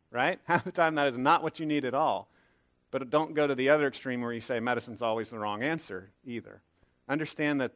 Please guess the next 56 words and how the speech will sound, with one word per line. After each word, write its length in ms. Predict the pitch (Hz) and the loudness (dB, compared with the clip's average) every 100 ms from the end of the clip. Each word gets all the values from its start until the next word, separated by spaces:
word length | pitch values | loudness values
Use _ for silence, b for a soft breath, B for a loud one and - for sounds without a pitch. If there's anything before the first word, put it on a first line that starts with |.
| - | -8
that 140 | 117 | -4
there 260 | 139 131 117 | 0 2 2
are, 80 | - | 0
there 160 | 123 117 | -2 -2
are 40 | |
different 360 | 107 131 113 123 | -2 -6 -6 -6
needs 200 | 123 - | -8 -8
for 100 | 117 | -8
different 280 | 117 - | -8 -10
people, 360 | - 151 151 139 | -12 -10 -4 -4
and 80 | 104 | -4
it's 100 | - | -8
complicated. 720 | - 139 143 - 131 131 127 _ _ _ _ 120 | -6 -6 -6 -6 -4 -4 -6 _ _ _ _ -8
Um, 200 | 113 104 | -8 -6
and 100 | 113 | -4
I 100 | 117 | -2
would 100 | 123 | -2
say 120 | 127 | -4
seek 360 | 113 - 139 - | -8 -6 -8 -6
multiple 480 | 117 120 147 135 127 | -4 -4 -6 -12 -12
counselors 680 | 127 113 110 - 95 92 - | -8 -8 -10 -14 -14 -14 -16
if 160 | 117 - | -18 -16
you're 80 | 107 | -14
struggling, 400 | - 117 104 104 | -6 -6 -6 -14
if 100 | - | -14
you 60 | |
continue 380 | 113 117 131 123 | -16 -12 -10 -10
to 80 | 110 | -10
be 80 | 104 | -14
stuck. 300 | - 98 - | -10 -10 -8
I'd 140 | 120 147 | -4 -2
say 160 | 175 | 4
if 120 | 147 165 | 2 4
you 160 | 170 | 4
are 80 | 143 | 4
stuck 380 | - - 151 - | 2 2 2 0
so 280 | - 151 127 | -4 -2 0
bad 380 | 127 135 147 | 6 8 8
that 80 | 131 | 4
you're 120 | 123 | -6
considering 520 | 127 113 - 151 135 120 | -6 -10 -8 -6 -6 -6
taking 260 | 131 131 | -6 -6
your 140 | 123 117 | -6 -4
own 140 | 113 | -4
life, 360 | 117 123 131 _ _ _ _ _ | 0 0 -2 _ _ _ _ _
see 180 | - 131 | -10 -8
someone 340 | - 107 101 | -8 -12 -12
immediately. 440 | 95 95 92 - 95 _ _ _ _ _ | -12 -12 -14 -16 -20 _ _ _ _ _
See 200 | - - | -14 -8
someone 340 | 127 139 127 120 | -6 -6 -4 -4
immediately, 520 | 113 107 104 98 95 | -6 -6 -8 -10 -12
'cause 140 | - 120 | -10 -12
it's 140 | 120 | -6
not 180 | 131 - | -6 -4
worth 240 | 110 107 | -6 -8
it. 100 | 98 | -16